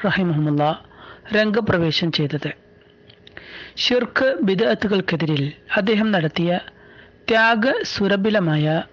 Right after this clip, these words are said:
ഉജ്ജ്വല പോരാട്ടമാണ് തൗഹീദ് പ്രചാരണ രംഗത്ത് പുത്തൻ ഉണർവ് ഉണ്ടാക്കിയത്. അദ്ദേഹത്തിൻ്റെ ശബ്ദം മുസ്ലിം ലോകത്ത് ശക്തിയായി അടിച്ചുവീശി.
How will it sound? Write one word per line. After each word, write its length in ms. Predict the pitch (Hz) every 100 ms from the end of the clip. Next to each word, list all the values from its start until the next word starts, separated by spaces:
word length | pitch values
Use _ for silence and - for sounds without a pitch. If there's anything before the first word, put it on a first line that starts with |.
| - -
ഉജ്ജ്വല 360 | 208 185 226 214
പോരാട്ടമാണ് 720 | - 156 160 175 156 147 135 - - - - - - -
തൗഹീദ് 580 | 226 226 233 247 247 254
പ്രചാരണ 540 | - 190 175 202 202 185
രംഗത്ത് 440 | 156 156 - 165 180 - - - -
പുത്തൻ 400 | 226 - 247 247
ഉണർവ് 440 | 240 165 170 175 202 -
ഉണ്ടാക്കിയത്. 600 | 196 156 143 - 160 - - - - - - - - - - - -
അദ്ദേഹത്തിൻ്റെ 540 | 208 196 220 226 233 208
ശബ്ദം 380 | - 156 160 180 240 -
മുസ്ലിം 360 | 185 - 233 220
ലോകത്ത് 460 | 170 156 160 175 190 - - -
ശക്തിയായി 720 | 220 202 - 247 190 165 175 - -
അടിച്ചുവീശി. 640 | 196 180 170 185 165 -